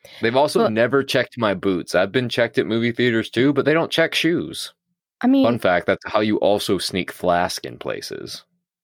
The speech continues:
Speaker 2: Yeah, I think they're checking for guns, so I don't know why they would look in shoes.
Speaker 1: Oh, yeah, true.
Speaker 2: <laughs> I don't think they're checking for snacks. <laughs>
Speaker 1: Oh, well, you're probably right.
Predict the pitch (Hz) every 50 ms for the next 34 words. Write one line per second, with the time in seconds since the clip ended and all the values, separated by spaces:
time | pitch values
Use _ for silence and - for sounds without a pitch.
0 | _ - 240 233 202 - 196 202 - 269 294 - 269 247 - 240 226 226 - 202
1 | 190 - 190 202 190 196 196 202 196 190 190 196 226 - - 214 202 202 214 214
2 | 208 196 196 190 190 202 202 190 202 202 202 - 190 190 - - - 220 202 196
3 | 190 190 202 196 - - - _ _ _ _ _ _ _ _ - 117 117 98 90
4 | - _ - 87 85 85 82 - - - 85 82 82 85 _ _ _ 233 254 -
5 | - 254 - - 370 370 - 381 - - - _ _ _ _ - 226 226 262 277
6 | 277 294 294 247 233 233 - - 247 233 - 233 220 202 - 190 - - 214 185
7 | 170 202 - - 269 - 349 - - - - - - - - - _ _ _ _
8 | _ - 90 87 80 80 82 87 90 98 98 101 113 117 95 90 - 117 117 107
9 | 104 95 85 82 - 87 -